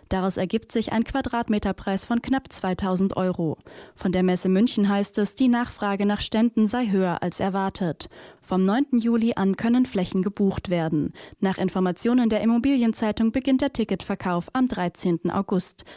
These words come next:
Noch sind die Eintrittspreise nicht bekannt. Die Immobilienmesse Expo Real muss in diesem Jahr wegen Corona ausfallen. Die Messe München plant stattdessen ein Hybrid-Event, das Veranstaltungen vor Ort mit Online-Angeboten verbindet.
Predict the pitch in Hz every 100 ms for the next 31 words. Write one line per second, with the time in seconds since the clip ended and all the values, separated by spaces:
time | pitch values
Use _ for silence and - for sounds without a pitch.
0 | - 226 233 262 254 294 202 208 214 -
1 | - 196 196 240 196 - - 180 185 165
2 | - - _ - _ - 247 233 220 269
3 | 247 214 208 - - 214 - - 202 196
4 | 190 208 220 233 277 254 240 196 196 190
5 | 190 196 214 240 262 208 196 185 196 190
6 | - - 185 170 160 160 - 175 170 185
7 | 180 208 254 220 208 214 240 - 226 226
8 | 220 220 202 196 - 269 262 240 214 214
9 | 214 - - 240 226 269 - 247 - 202
10 | 202 190 180 190 - 214 240 254 - 202
11 | 190 185 185 185 180 170 - 180 226 220
12 | 196 175 151 - -